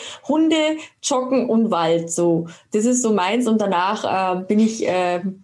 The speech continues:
wieder ein bisschen mehr bei mir oder fühle mich dann echt ziemlich wohl. Äh, vielleicht erklären wir noch mal Embodiment. Vielleicht die Zuschauer, die kennen das jetzt gar nicht für, und ich habe ein bisschen jetzt auch reingehört teilweise, dass, äh, das am Anfang auch für die Teilnehmer gar nicht so einfach ist,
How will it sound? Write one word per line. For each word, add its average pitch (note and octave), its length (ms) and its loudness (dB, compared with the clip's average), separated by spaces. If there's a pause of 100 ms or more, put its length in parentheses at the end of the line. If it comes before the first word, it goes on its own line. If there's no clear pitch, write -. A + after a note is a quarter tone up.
(120)
wieder G3+ 260 2
ein F3+ 120 -4
bisschen F#3 400 0
mehr F3+ 220 2
bei E3+ 240 0
mir G3 200 2
oder F3+ 120 2
fühle F#3 180 -4
mich G3 160 0
dann F3 140 -2
echt E3+ 280 -2
ziemlich F#3 380 -4
wohl. F3+ 200 2 (460)
Äh, F#3+ 200 0
vielleicht G#3+ 340 2
erklären A#3 300 0
wir A#3+ 80 0
noch A#3 160 2
mal G#3 240 2
Embodiment. F#3+ 760 0 (220)
Vielleicht G3 320 0
die - 60 -8
Zuschauer, A#3+ 360 0
die G3 120 0
kennen G#3+ 180 2
das B3 140 2
jetzt A#3+ 160 -2
gar G#3 160 0
nicht A3+ 180 0
für, - 220 0 (180)
und G3+ 160 0
ich A#3 140 0
habe A3 80 2
ein G#3+ 80 -2
bisschen A3+ 160 2
jetzt G3+ 180 0
auch F#3+ 180 0
reingehört A#3 520 0
teilweise, A3 560 0 (340)
dass, G3 300 -2
äh, F#3+ 240 2
das A3 120 2
am A3 120 2
Anfang A3+ 400 0
auch F#3+ 340 0
für G3 180 0
die G3 140 0
Teilnehmer G#3 540 0
gar F#3 120 -2
nicht G3 160 0
so - 60 -2
einfach B3+ 400 -2
ist, - 340 -2